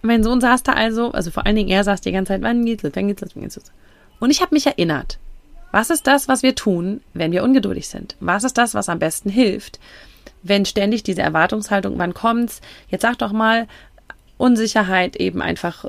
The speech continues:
Zweifel, ne? „Geht's heute überhaupt noch los?“ Ging dann auch schon irgendwann so, ne? Die Frage, das ist ja dann auch genau das, „Kommt meine Manifestation überhaupt noch? <laughs> Kommt mein Mann überhaupt noch mal aus dem Baumarkt raus?“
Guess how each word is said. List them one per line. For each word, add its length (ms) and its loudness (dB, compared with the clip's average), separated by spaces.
Zweifel, 440 2
ne? 140 2
„Geht's 260 0
heute 160 0
überhaupt 340 -2
noch 200 0
los?“ 260 0
Ging 140 -4
dann 120 -8
auch 140 -6
schon 140 -6
irgendwann 420 -2
so, 140 -6
ne? 100 0
Die 80 -4
Frage, 400 -2
das 180 -6
ist 120 -12
ja 80 -8
dann 100 -6
auch 160 -6
genau 220 -2
das, 240 -6
„Kommt 260 0
meine 220 -4
Manifestation 640 -8
überhaupt 500 0
noch? 280 -2
<laughs> 220 -20
Kommt 180 2
mein 180 0
Mann 160 0
überhaupt 420 -4
noch 140 0
mal 220 0
aus 180 -4
dem 160 -4
Baumarkt 420 0
raus?“ 280 -4